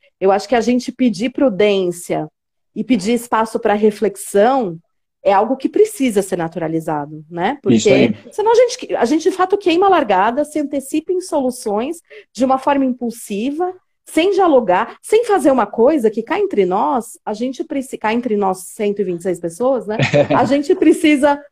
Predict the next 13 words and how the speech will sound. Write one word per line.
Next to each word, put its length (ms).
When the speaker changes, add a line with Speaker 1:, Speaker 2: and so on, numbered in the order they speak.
Speaker 1:
a 100
gente 260
precisa 520
também 340
dentro 200
das 220
organizações, 880
eu 60
acho 180
que, 220
é, 260
vamos, 400
vamos 240